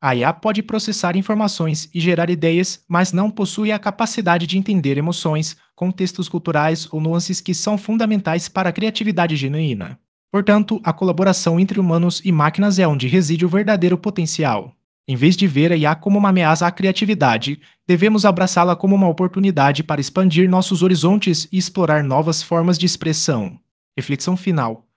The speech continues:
O futuro da criatividade e da inteligência artificial. À medida que avançamos para um futuro onde a inteligência artificial se torna cada vez mais integrada em nossas vidas,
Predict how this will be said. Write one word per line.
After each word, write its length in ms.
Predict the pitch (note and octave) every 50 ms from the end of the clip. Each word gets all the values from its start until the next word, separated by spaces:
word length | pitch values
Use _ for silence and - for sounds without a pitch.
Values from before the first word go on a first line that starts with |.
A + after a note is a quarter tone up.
| _ -
O 40 | -
futuro 380 | - - - F#3+ - F#3 F#3+ F#3+
da 160 | E3 D#3 D3+
criatividade 800 | - - D3 E3 F3 - F#3+ F#3 F#3+ D#3 D#3 D#3+ E3 D3+ D#3 C#3
e 80 | - D#3+
da 120 | D#3 D#3+
inteligência 680 | E3+ F3+ - G3 G3 F#3+ D3+ D#3+ D#3+ F3 F3+ - - E3
artificial. 800 | E3+ F#3 F#3 - G3 - G#3+ - - - F3+ D#3 D3+ D#3+ D#3+ D#3+
À 160 | - F3+ F#3
medida 400 | F#3+ G3 F3 C#3+ E3 F3+ G3 G3
que 120 | G3 -
avançamos 560 | F3 D#3+ D3+ D#3+ D#3 - E3+ F3+ G3 G#3 - -
para 200 | - G3 F#3 F3+
um 80 | F#3
futuro 380 | F3+ - F#3+ F3 - F3+ F3+ F3
onde 160 | E3 D3+ D#3
a 20 |
inteligência 680 | D#3+ D#3+ D#3 G3 F#3+ F3+ D#3 D#3+ D#3+ E3+ E3 - E3+ E3
artificial 640 | F3 G3 G3 G#3 - A3+ A3 - - F3+ D3 C#3+ D3
se 160 | D3 - F#3
torna 320 | - - F3 F3+ F#3 F3 D#3
cada 260 | - F#3+ F#3+ F3+ E3
vez 300 | C3 A#2+ C3+ D#3 D3 C#3
mais 320 | C#3+ C#3 C#3+ D#3+ E3+ D#3+
integrada 500 | E3 D3+ D#3 E3+ C#3+ D3+ D#3 E3+ F#3 F3
em 80 | F3+ F3
nossas 380 | D3+ C#3 E3 F#3 - G3 E3 C3+
vidas, 480 | B2 C#3 D3 C#3 B2 A#2+ B2 - -